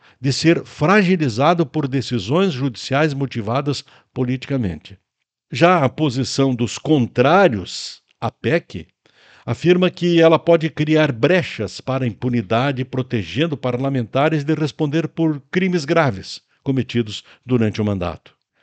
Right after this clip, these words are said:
Até aqui, é possível entender que a proposta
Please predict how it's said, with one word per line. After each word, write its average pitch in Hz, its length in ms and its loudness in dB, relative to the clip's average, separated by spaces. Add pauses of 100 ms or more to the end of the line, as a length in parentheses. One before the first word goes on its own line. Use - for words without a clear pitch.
(160)
Até 127 280 -2
aqui, 120 340 -6 (180)
é 135 60 -8
possível 175 500 -4
entender 123 600 -2 (580)
que 143 220 -2
a 143 80 2
proposta 170 840 0